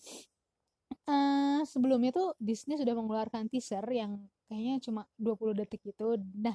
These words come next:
dari teasernya itu ada beberapa detail yang sudah ditunjukin. Oleh karena itu, saya tuh berpikir-pikir, kira-kira nanti filmnya bakalan seperti apa ya kalau kita ngelihat teaser yang sudah ada itu.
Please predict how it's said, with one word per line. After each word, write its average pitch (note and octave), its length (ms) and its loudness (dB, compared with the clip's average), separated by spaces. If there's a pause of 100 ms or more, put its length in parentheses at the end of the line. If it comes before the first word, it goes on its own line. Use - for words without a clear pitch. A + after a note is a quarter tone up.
dari A3 240 0
teasernya A#3+ 720 -2
itu B3+ 240 -4
ada B3 320 -2
beberapa A#3 560 0
detail B3 680 0
yang C4+ 200 2 (320)
sudah A#3+ 240 2
ditunjukin. A3 640 -2 (760)
Oleh G#3+ 200 -2
karena G#3 320 -4
itu, C4+ 240 2
saya C4+ 240 -10
tuh E4 80 0
berpikir-pikir, A#3+ 800 -2 (240)
kira-kira A3+ 800 -2
nanti C#4 880 0
filmnya B3+ 560 0
bakalan G#3+ 240 -4
seperti A3 400 -4
apa C4 320 0
ya A#3 240 -2 (240)
kalau A#3 400 0
kita C4 400 -2
ngelihat G#3+ 400 -2
teaser B3 320 -2
yang B3+ 160 2
sudah A3+ 320 -2 (320)
ada G#3 240 -4
itu. A3 400 0